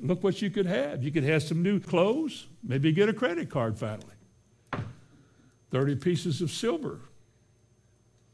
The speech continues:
I mean, okay, so you have to work all the time and you can't come to church. Look, you're making money. I mean, it, it's, come on. Just begin to put things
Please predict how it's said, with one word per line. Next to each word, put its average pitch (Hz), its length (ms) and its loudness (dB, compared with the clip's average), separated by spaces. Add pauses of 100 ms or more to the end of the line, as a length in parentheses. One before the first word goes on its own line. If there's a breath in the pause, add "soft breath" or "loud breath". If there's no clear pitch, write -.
(520)
I 208 60 -2
mean, 202 100 0
okay, 214 240 4
so 208 160 4
you 208 140 6
have 202 120 4
to 190 80 4
work 214 300 4
all 156 160 2
the 151 80 0
time 175 360 2
and 170 140 0
you 165 80 0
can't 180 260 -2
come 214 200 0
to 214 60 0
church. - 240 -2
Look, - 200 -2
you're 175 80 4
making 196 280 4
money. 214 200 2
I 208 60 -2
mean, 208 280 0
it, 180 120 -6
it's, 180 260 -8
come - 180 -4
on. 254 240 -2 (1200)
Just - 420 -6
begin 196 520 2
to 233 140 -2
put 202 440 -2
things 175 520 0